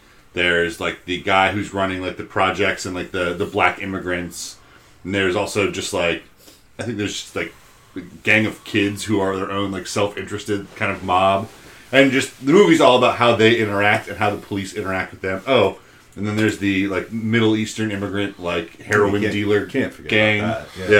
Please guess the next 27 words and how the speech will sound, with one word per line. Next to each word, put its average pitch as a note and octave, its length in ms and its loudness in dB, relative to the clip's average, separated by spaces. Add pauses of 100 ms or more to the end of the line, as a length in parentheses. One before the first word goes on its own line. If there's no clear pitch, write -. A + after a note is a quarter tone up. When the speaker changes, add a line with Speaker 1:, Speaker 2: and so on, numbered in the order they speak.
(160)
Speaker 1:
Yeah. - 20 -14 (600)
So C#3 180 10
it's, C3 120 6
like, C3 200 4 (540)
the A2 220 0
politics C#3+ 600 2
of G#2+ 300 -2
this, G#2 340 -2
like, F2+ 200 -2
small G#2+ 460 2
neighborhood F#2+ 540 -2
ghetto F2+ 560 -2
are F2+ 260 -4
really F#2+ 320 -2
complicated, A2 760 -2 (300)
and F2+ 240 -2
the E2+ 60 -6
cops' G2+ 400 0
kind G2 200 -6
of - 140 -8
bullheaded G2 480 0
approach - 520 -4
to G2 220 -8
establishing F#2 560 -6
authority G2 460 -4
among F#2+ 300 -4
them, B2 280 -6